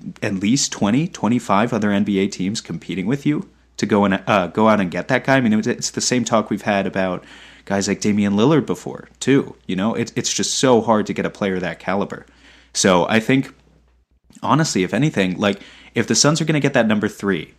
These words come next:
and DeAndre Ayton is gonna stay on the team, then we're talking about that number three needing to be basically a wing player. And I think of all the options the Suns have right now, with the way Kelly Oubre is playing, the most likely thing that could happen right now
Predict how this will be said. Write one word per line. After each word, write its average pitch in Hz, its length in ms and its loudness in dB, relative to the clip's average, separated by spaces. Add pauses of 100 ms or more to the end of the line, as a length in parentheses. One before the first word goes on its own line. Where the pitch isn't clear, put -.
(200)
and 101 140 -4
DeAndre 104 340 2
Ayton 101 120 -2
is 95 100 -4
gonna 92 160 -8
stay 95 260 -2
on 98 220 -2
the 98 80 -2
team, - 380 -8 (640)
then 104 160 0
we're 113 120 4
talking 123 300 0
about 104 200 2
that 98 140 0
number 98 200 0
three 101 280 -4
needing 95 320 -4
to 95 100 -10
be 92 160 -4
basically 123 400 0
a 107 80 4
wing 131 240 2
player. - 400 -8 (300)
And 101 80 0
I 101 60 4
think 110 240 0
of 92 100 -2
all 101 160 6
the 143 140 4
options 123 360 2
the 101 100 -4
Suns 110 240 -2
have 98 180 -2
right 95 180 -2
now, 101 200 -2
with 85 160 -6
the 90 60 -4
way 107 320 2
Kelly 104 360 0
Oubre 117 300 4
is 131 160 2
playing, 127 340 0
the 107 80 -4
most 101 340 0
likely 95 380 -2
thing 98 240 -4
that 92 160 -4
could 90 140 -10
happen 92 320 -4
right 85 180 -8
now 92 320 -6